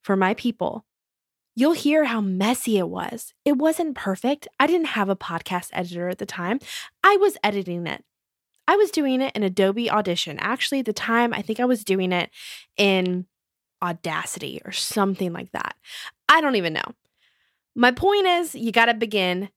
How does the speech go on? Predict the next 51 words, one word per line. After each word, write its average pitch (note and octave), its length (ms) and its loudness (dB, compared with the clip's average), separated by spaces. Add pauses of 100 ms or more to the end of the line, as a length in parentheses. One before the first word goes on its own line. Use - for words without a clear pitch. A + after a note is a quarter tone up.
(280)
and G3+ 100 -4
you F#3+ 40 0
gotta F#3 200 0
begin F#3 320 -2
messy, F3 480 -4 (100)
and G#3 80 -2
you G#3 100 0
have G3+ 300 -4
to G#3+ 80 -8
get G3 140 0
okay F#3+ 320 -2
with F3+ 120 -6
that E3 160 -4
imperfect E3+ 580 -8
action. E3+ 380 -4
And F#3 160 -4
so, F3 380 2 (600)
while A#3+ 180 6
I A#3+ 140 2
don't D#4 420 2
necessarily D4 540 2
want B3+ 160 2
you B3 80 -2
to A#3+ 60 0
go A#3 100 4
back A3+ 200 2
and G#3 80 -2
listen G#3 220 -2
to G3 80 2
all F#3+ 180 4
of F3+ 80 -2
those F#3 220 -2 (140)
old G3+ 220 2
episodes, A#3 540 0
I G3+ 100 -2
do G#3 220 0
want A#3 140 0
you G3+ 80 0
to F3+ 100 0
know E3+ 500 0 (360)
and G3+ 160 0
find G#3 600 2
encouragement G3+ 800 0
in F#3+ 80 0
the F3+ 100 2
fact F3+ 460 -2
that F#3 160 -6 (320)
it G3+ 160 -6
just F3+ 340 0
takes F#3+ 240 -4
beginning. D#3 580 -4